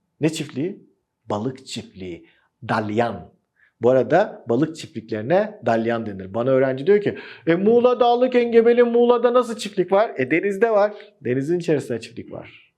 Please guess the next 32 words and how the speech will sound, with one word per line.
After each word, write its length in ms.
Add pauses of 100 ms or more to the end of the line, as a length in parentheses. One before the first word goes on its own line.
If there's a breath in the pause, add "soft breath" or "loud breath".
(840 soft breath)
Kırklareli'nde 840
biz 140
askerlik 480
yaparken 680
orada 380
da 360
deve 260
kuşu 260
çiftliği 360
vardı. 380 (360 loud breath)
Bize 220
mesela 360
yemek 420
çıkarttı 480
böyle. 320 (720 soft breath)
E, 380
tavuk 340
yazıyor 360
bak 240
şeyde. 380 (180)
Hani 220
liste 260
yazılıyor, 560
tavuk 300
yazıyor. 480 (260 loud breath)
Ben 220
bir 60
giriyorum, 300
"Anam, 380
na 160
böyle 320
but. 180